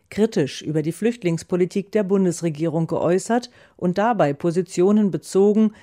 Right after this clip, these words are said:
wie sie zu der Zeit auch ähnlich bei A F D und Pegida zu hören waren. Dieser Text löste heftige Reaktionen auf allen Seiten aus.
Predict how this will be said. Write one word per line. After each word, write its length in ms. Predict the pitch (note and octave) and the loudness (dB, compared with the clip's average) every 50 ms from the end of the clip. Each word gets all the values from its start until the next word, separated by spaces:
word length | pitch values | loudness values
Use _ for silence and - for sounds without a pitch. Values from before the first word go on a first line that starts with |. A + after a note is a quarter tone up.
| _ _ - | _ _ -4
wie 100 | F3 E3+ | -4 -2
sie 160 | D3 D#3+ D3+ | -2 -2 -4
zu 160 | - - D3+ C3 | -4 -6 -6 -4
der 280 | D#3 D#3+ F3 F#3+ G3 | -2 -2 -2 -2 -2
Zeit 340 | - - G#3+ G3+ G3+ - - | -4 -2 -2 -2 0 0 0
auch 160 | - F#3 F3 - - | -2 -2 -2 -4 -4
ähnlich 440 | - E3 E3 E3 F3 G3 G#3 - - | -2 0 0 2 2 0 0 -2 -2
bei 220 | F3 D#3 D#3 - | -2 -2 -2 -2
A 180 | - E3 D#3+ C3+ | -4 -4 -4 -4
F 140 | D3 - | -4 -6
D 220 | - - D#3+ E3+ F3 | -4 -2 -2 0 0
und 180 | F3 F#3 E3+ | 0 -2 -4
Pegida 500 | - - G3 E3 D#3 E3+ E3 D#3 D3+ C#3+ | -2 -4 -4 -2 -2 -4 -2 -2 -4 -6
zu 140 | - - G3+ | -4 -4 -2
hören 380 | G3 G3 F3 D#3 C3 C#3+ C#3 C3 | 0 2 0 0 -2 -4 -6 -4
waren. 400 | B2+ A#2+ A#2+ - G#2+ F2 - _ _ _ _ - - - - - - | -6 -6 -6 -8 -10 -12 -12 _ _ _ _ -20 -20 -20 -14 -6 -4
Dieser 240 | A3 G3+ A#3+ A#3 | 2 2 2 2
Text 400 | A#3 - A3+ C4 C4 - - - | 2 0 -2 -2 -2 -6 -6 -2
löste 340 | F3 E3 F3+ F3 - - G#3 | 0 0 0 0 -2 -4 -4
heftige 580 | F#3+ D3+ E3+ F3+ F#3+ - - G#3 F3 F#3+ F#3 D#3+ | -4 0 0 -2 -2 -2 -4 -4 0 0 0 2
Reaktionen 720 | F3+ F3 F3 F3+ F3 - - - G3+ G3+ G#3+ A#3+ B3+ A3 | 2 2 2 0 -2 -4 -2 2 2 4 4 4 2 0
auf 240 | - E3+ - - - | -2 -4 -6 -6 -4
allen 280 | D#3 D#3+ D#3+ D#3+ F3+ F3 | -2 0 2 2 2 2
Seiten 400 | F3 E3 F3 F3+ F3 - F3+ - | 2 2 2 2 0 -2 -8 -6
aus. 360 | - B2 A2 G#2+ - - | -6 -8 -8 -10 -12 -16